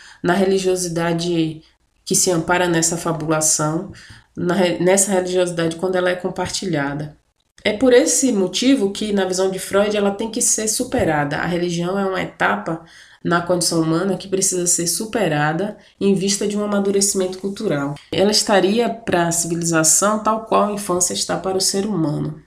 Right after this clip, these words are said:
O problema é que no lugar dessa religião, Freud vai instituir a ciência.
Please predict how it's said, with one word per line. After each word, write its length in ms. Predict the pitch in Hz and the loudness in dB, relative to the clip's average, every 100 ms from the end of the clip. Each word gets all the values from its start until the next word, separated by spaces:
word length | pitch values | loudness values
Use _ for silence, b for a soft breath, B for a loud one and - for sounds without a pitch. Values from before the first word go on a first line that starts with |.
| - | -6
O 160 | - | -4
problema 400 | 208 233 202 240 | -2 0 2 2
é 40 | 254 | 2
que 100 | 254 | 0
no 100 | 233 | -2
lugar 280 | 214 190 185 | 0 2 2
dessa 240 | 175 - | 2 0
religião, 520 | 165 170 170 170 185 | 0 -2 -2 0 -2
Freud 360 | 196 - 196 196 | -2 0 0 0
vai 160 | 202 214 | -4 -4
instituir 500 | 214 214 202 190 185 | -4 -6 -4 0 2
a 40 | |
ciência. 580 | 190 - 175 143 156 | 0 0 -2 -2 -4